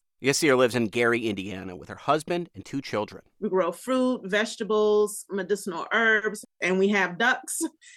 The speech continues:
Speaker 2: um, where we hopefully will be getting eggs soon, but they are endangered ducks. And, oh my goodness,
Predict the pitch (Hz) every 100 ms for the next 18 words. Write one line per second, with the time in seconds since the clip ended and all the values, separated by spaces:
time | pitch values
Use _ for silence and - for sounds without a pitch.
0 | - - 190 190 185 185 180 190 185 208
1 | 247 285 392 320 254 254 226 226 202 202
2 | 190 175 196 202 196 - 214 202 185 185
3 | 196 175 190 139 180 190 190 185 180 170
4 | 180 180 - - _ - 208 202 196 196
5 | 202 220 320 - - - - - - 185
6 | 175 151 156 147 160 -